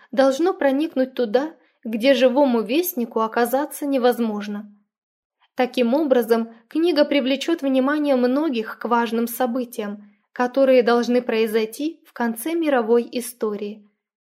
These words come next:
Когда мне было открыто состояние церкви и мира, и я увидела ужасные сцены, которым предстоит вскоре разыграться, мне стало страшно за наше будущее.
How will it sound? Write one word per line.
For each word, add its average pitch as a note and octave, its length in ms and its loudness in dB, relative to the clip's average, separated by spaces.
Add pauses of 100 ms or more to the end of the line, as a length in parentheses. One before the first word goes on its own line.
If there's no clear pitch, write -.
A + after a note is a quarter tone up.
(360)
Когда B3+ 400 4
мне D4 220 2
было C#4 260 4
открыто D4 460 -2
состояние A#3+ 720 2
церкви C4+ 500 -2
и A#3 300 -4
мира, A3 520 0 (380)
и A#3 100 -2
я D#4 280 2
увидела C4+ 500 6
ужасные C4 540 2
сцены, B3+ 680 -4 (220)
которым C#4 480 2
предстоит C4 640 0
вскоре C4 400 2
разыграться, A#3 840 -2 (480)
мне D4+ 280 2
стало D4+ 340 0
страшно C#4 560 -2
за A#3+ 140 4
наше A#3 360 0
будущее. G#3+ 720 -6